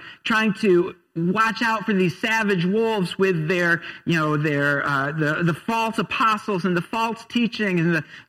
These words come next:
false prophets, that they're so focused on shutting these, these people down that they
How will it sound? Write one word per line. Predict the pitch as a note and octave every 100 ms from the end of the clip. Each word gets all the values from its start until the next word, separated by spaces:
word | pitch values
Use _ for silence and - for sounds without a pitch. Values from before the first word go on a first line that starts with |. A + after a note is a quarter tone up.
| -
false | A#3+ A#3 G3 -
prophets, | A#3 A3+ A3+ G#3 -
that | G#3
they're | G#3+ G#3 G3 - -
so | B3+ A#3
focused | - B3 B3 G#3+ G#3+
on | F#3+ F#3 F3+ F3+
shutting | - - B3 A#3+ A3
these, | A3 G#3
these | G3 G3+
people | - A3 G#3 F3+
down | G#3+ B3+ G#3+
that | F#3+ F#3
they | G#3 G#3